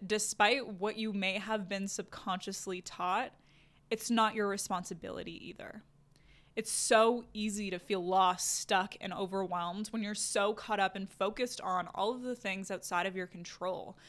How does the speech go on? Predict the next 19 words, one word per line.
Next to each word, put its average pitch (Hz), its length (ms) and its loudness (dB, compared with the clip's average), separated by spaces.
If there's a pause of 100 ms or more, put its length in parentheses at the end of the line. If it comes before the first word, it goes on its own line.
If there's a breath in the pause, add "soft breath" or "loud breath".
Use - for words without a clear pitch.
(160 loud breath)
So 247 180 6
I 240 60 8
invite 214 480 2
you 220 180 -6
to 190 80 -4
ground 185 540 -4
back 185 240 2 (100)
in 180 360 -6 (100)
and 190 160 -6
center 240 440 0
yourself 180 540 -2
in 202 160 -6
things 220 320 0
that 202 140 0
are - 240 -2
actually 233 600 -2
in 190 300 -6
your 180 120 -4
control. - 640 -12